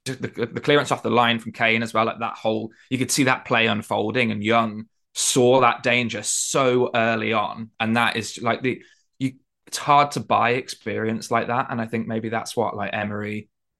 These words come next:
is seeing at the moment. Um, with the, like, with the Emi Martinez one,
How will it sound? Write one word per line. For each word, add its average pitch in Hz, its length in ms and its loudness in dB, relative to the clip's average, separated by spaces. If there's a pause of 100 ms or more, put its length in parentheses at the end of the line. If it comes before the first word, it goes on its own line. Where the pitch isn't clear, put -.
(440)
is 104 160 -2
seeing 107 420 2
at - 80 -6
the 104 60 -4
moment. 101 480 -2 (560)
Um, 113 680 2 (220)
with 190 220 2
the, 156 240 8
like, 139 200 4
with 175 160 0
the 156 100 0
Emi 123 180 2
Martinez 113 600 -2
one, 107 340 -4